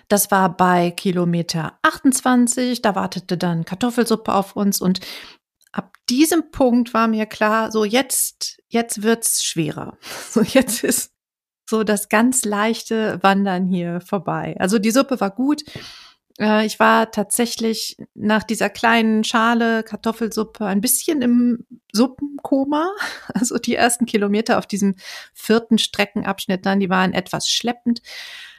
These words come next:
An dem Punkt war es gut, dass wir einen hatten, der so vorausgelaufen ist. Also der hatte ein gutes Tempo, der war auch schon mehrfach solche Distanzen gelaufen. Und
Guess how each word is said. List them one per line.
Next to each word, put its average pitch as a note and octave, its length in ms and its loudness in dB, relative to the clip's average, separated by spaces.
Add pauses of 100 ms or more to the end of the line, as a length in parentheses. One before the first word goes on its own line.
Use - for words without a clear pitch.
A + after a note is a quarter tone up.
(220)
An G#3 200 2
dem B3 180 6
Punkt A#3 280 4
war A3 140 4
es - 160 0
gut, A#3+ 440 2
dass F#3+ 200 0
wir G#3+ 160 4
einen G3+ 280 4
hatten, G3 300 2
der F#3 180 2
so F3+ 500 -2
vorausgelaufen E3 1080 0
ist. - 280 -8
Also E3 180 -2
der F#3 160 0
hatte G#3 180 0
ein G3+ 120 0
gutes G3+ 300 -4
Tempo, E3+ 600 -2
der E3+ 240 0
war G3 220 6
auch G3 80 -2
schon G3+ 260 -2
mehrfach F3+ 340 -2
solche F3+ 340 -4
Distanzen F3 580 -2
gelaufen. E3+ 540 -4
Und F3 200 -2